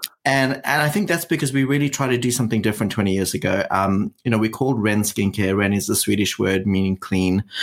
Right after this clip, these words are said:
Um, it also means humanity in, in, in, in Chinese, which is interesting too.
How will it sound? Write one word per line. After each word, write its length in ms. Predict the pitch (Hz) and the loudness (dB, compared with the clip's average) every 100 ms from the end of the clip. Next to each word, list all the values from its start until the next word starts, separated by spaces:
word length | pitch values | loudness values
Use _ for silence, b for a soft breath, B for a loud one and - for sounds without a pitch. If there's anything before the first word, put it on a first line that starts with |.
| B B B B - | B B B B -6
Um, 640 | - 101 101 101 - - - _ - | -2 0 0 0 0 -4 -12 _ -4
it 100 | - | -2
also 200 | 214 107 | 0 0
means 280 | 101 98 - | 0 0 0
humanity 580 | 98 98 101 - 107 104 | 0 2 0 -2 -2 0
in, 120 | 98 | -2
in, 260 | - 95 95 | -2 -2 -2
in, 360 | - 95 95 | -2 -2 -2
in 160 | - 98 | -2 -2
Chinese, 560 | - 98 98 98 101 | 0 0 0 0 -2
which 160 | - - | -2 -2
is 220 | 95 - | -2 0
interesting 440 | 98 - - 104 95 | 0 0 0 -2 -2
too. 320 | - 98 | 0 0